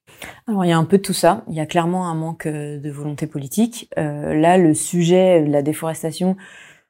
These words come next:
revient de plus en plus dans les discussions diplomatiques internationales et c'est plutôt une bonne chose. Euh, mais les exercices de diplomatie internationale, euh, c'est extrêmement lent. C'est pas ça qui va, qui va permettre très concrètement de sauver la forêt.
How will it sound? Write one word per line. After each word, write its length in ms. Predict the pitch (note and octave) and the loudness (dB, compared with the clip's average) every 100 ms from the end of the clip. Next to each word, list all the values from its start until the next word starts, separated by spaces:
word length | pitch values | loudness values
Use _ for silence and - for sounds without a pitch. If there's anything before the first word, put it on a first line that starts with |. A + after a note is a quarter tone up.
| _ - | _ 0
revient 460 | F3+ F#3+ G3 G#3+ | 6 8 8 8
de 80 | F3+ | 6
plus 260 | D#3+ F3+ E3+ | 6 0 -4
en 120 | F3 | -4
plus 420 | F3 F#3+ G3+ - | -2 0 0 0
dans 240 | D#3 D3 D3 | -2 0 -2
les 100 | D3 | -4
discussions 400 | D#3 - E3+ F3 | -4 -6 -2 -2
diplomatiques 540 | D#3 E3+ D#3+ D#3 E3+ | 0 0 -2 -4 -6
internationales 560 | D#3 D3+ D3 E3 E3 D#3 | -6 -6 -6 -4 -2 -4
et 40 | |
c'est 120 | D3 | -6
plutôt 260 | - D3+ D3+ | -8 -6 -4
une 140 | D3+ | -2
bonne 160 | D3 D#3 | -4 -4
chose. 360 | F#3 G#3 F3+ - E3 | 0 0 0 -8 -10
Euh, 160 | D3 | -8
mais 120 | C#3+ C#3 | -8 -8
les 160 | C#3+ | -6
exercices 340 | D3 D3+ - D#3 | -4 -6 -4 -4
de 80 | |
diplomatie 480 | D3 D3 D3+ D3 - | -4 -6 -6 -8 -8
internationale, 760 | D3+ D3+ D3+ D3+ D#3+ D#3 E3+ D#3 | -10 -10 -12 -8 -4 -4 -2 -4
euh, 120 | C#3 C3+ | -8 -12
c'est 380 | - C#3 C3+ C3+ | -10 -8 -8 -8
extrêmement 480 | - - C#3+ C#3+ | -12 -8 -6 -4
lent. 200 | D3 F3 | -2 -2
C'est 140 | F3+ F3 | -2 -6
pas 120 | D3 | -8
ça 160 | D3+ D#3 | -8 -8
qui 180 | - | -6
va, 480 | C#3+ C#3+ C#3 C#3+ - | -8 -6 -6 -8 -8
qui 160 | - D3 | -10 -8
va 100 | C#3+ | -6
permettre 500 | - D3+ D#3+ E3 C#3+ | -4 -2 -2 -6 -12
très 200 | - D3+ | -8 -6
concrètement 440 | - D3+ D#3 E3 D#3+ | -4 -6 -4 -6 -6
de 100 | C#3+ | -4
sauver 260 | - D3 | -4 -2
la 120 | C#3+ | -2
forêt. 320 | C#3+ D3 E3 | -2 -4 -4